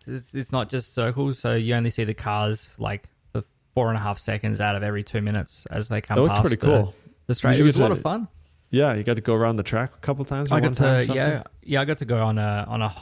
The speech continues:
Speaker 1: what they call a f-, hot lap or a fast lap in, uh,
Speaker 2: Okay.
Speaker 1: an Audi R S four. So it's, I, I got there and I thought, you know, we're just gonna go for a quick scoot around the track, you know, nothing too serious. I got in the back of this station wagon, so I didn't really think much of it. It was kind of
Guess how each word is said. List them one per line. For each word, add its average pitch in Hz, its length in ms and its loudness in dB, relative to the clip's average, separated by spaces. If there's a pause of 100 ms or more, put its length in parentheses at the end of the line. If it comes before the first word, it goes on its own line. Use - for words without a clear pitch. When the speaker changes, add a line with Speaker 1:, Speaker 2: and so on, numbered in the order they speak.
(180)
Speaker 1:
what 127 160 -4
they 123 100 -4
call 120 220 0
a 110 60 0
f-, - 260 -10
hot 135 240 -4
lap 151 220 -2
or - 80 -4
a 110 40 -4
fast 123 320 -2
lap 135 300 -4 (300)
in, 120 180 0
uh, 113 40 4
Speaker 2:
Okay. 117 160 4
Speaker 1:
an 113 240 0
Audi 117 540 0
R 110 200 0
S - 560 -6 (220)
four. 339 520 -4 (180)
So 175 140 -2
it's, 170 140 -4 (280)
I, 233 160 0 (100)
I 147 120 0
got 143 220 2
there 117 180 0
and 123 160 0
I 127 100 0
thought, 117 280 -4
you 123 100 -2
know, 110 120 -2
we're 110 140 -2
just 113 220 -6
gonna 107 500 -2
go 120 180 0
for 120 180 -2
a 113 40 -2
quick - 260 -4
scoot 120 240 -2
around 110 220 0
the 107 80 -4
track, 110 400 -2
you 107 80 -4
know, 104 240 -4 (300)
nothing 120 520 0
too 117 240 0
serious. 113 480 0
I 123 60 2
got 127 140 2
in 123 60 2
the 117 80 0
back 104 180 -2
of 113 80 -6
this 110 160 -4
station 107 420 -4
wagon, 110 300 0
so 117 120 -2
I 113 40 2
didn't 113 120 0
really 107 140 -2
think - 160 -6
much - 240 -6
of 107 60 -16
it. - 120 -8
It - 40 -10
was 123 100 -6
kind 170 220 0
of 123 100 -2